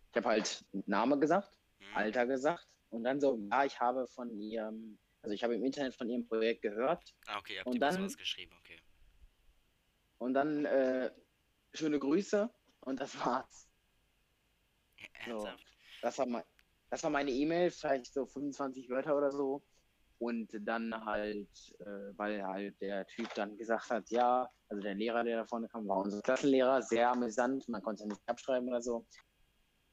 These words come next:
Speaker 1: Und er so, yo, ihr habt noch fünf Minuten Zeit. Und dann in diesen fünf Minuten habe ich dann diese dreißig Wörter da geschrieben, fünfundzwanzig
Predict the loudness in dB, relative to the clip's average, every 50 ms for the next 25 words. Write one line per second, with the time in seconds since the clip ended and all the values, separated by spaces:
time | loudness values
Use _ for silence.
0 | _ _ _ _ _ _ -4 -2 2 4 6 6 6 4 2 2 4 4 4 6
1 | 6 6 6 4 2 -2 _ _ _ _ _ -2 -2 -2 0 0 2 2 2 0
2 | 0 -2 -2 -2 0 0 0 0 -2 -4 -8 -10 -10 -8 -8 -10 -10 -14 _ _
3 | _ _ _ -16 -16 -12 -10 -8 -8 -6 -8 -8 -10 -12 -16 -20 _ _ _ _
4 | _ _ _ _ _ _ -10 -10 -8 -8 -8 -6 -6 -4 -2 0 2 2 2 4
5 | 2 2 2 0 -2 -2 -2 -2 -2 -2 -2 -2 0 0 2 2 0 -2 -4 -2
6 | 2 2 2 4 2 2 0 0 -2 -4 -4 0 0 0 2 0 -2 -4 -6 -4
7 | -4 -4 -2 -4 -4 -6 -6 -6 -8